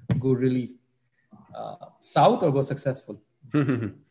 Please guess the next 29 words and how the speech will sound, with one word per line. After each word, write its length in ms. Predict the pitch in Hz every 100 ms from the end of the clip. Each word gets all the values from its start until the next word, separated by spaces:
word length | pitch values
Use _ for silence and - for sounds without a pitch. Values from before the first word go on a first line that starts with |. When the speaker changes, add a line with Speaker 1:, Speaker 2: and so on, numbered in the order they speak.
| _ _ _ - -
Speaker 2:
Well, 160 | - 123
I 40 | 120
think 280 | 151 143
that 180 | - 131
what 140 | 127 117
can 140 | 120
make 160 | 127 139
them 180 | 117
go 160 | 104 123
really 280 | 104 113 107
south 440 | - 107 107 104
is 160 | 95 98
when 160 | 95
you 80 | 92
don't 220 | 98 104
have 160 | 104 101
everybody 380 | 98 98 95 95
on 100 | 92
the 60 |
same 260 | 90 95 90
page 580 | 95 92 85 92 - _ -
and 240 | 101 92
people 240 | 113 101
have 340 | 95 98 92 -
different 260 | 110 113 95
requirements 760 | 101 - 101 98 98 98 95
or 60 | 95
different 300 | 101 104 92
expectations, 1040 | - 101 - 101 98 110 98 101 - -